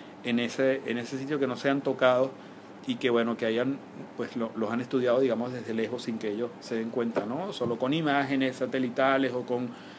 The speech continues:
de pronto, vuelos más o menos cercanos, no muy cercanos, pero que, que constatan que están allí. Pero, pero bueno, eso, ¿eso qué nos dice? Pues que, que, bueno, que es muy grande. A lo mejor hay más de un grupo humano en el Amazonas.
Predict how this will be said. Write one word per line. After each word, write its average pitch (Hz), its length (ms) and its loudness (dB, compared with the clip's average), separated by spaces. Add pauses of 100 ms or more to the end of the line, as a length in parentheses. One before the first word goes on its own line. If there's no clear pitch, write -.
(220)
de 127 100 4
pronto, 127 300 4
vuelos 135 420 6
más 135 160 0
o 135 60 4
menos 135 240 2
cercanos, 127 600 4
no 131 160 4
muy 139 140 4
cercanos, 131 500 2
pero 123 200 0
que, 120 180 -2
que 120 140 -2
constatan 143 540 2
que 147 80 -2
están 127 260 0
allí. 117 240 0 (760)
Pero, 131 840 10
pero 139 160 8
bueno, 135 260 10 (1120)
eso, 175 340 8
¿eso 160 240 4
qué 170 100 8
nos 160 160 2
dice? 147 300 4
Pues - 180 -2
que, 107 340 -4
que, 117 120 -4
bueno, 123 220 2
que - 100 -10
es 95 60 -10
muy 104 120 -6
grande. 123 400 -2
A 110 80 0
lo 107 80 0
mejor 101 260 -6
hay 104 80 -6
más 101 160 -8
de 107 60 -4
un 107 100 -4
grupo 131 260 -2
humano 104 280 -4
en 98 80 -10
el 92 100 -10
Amazonas. 101 420 -8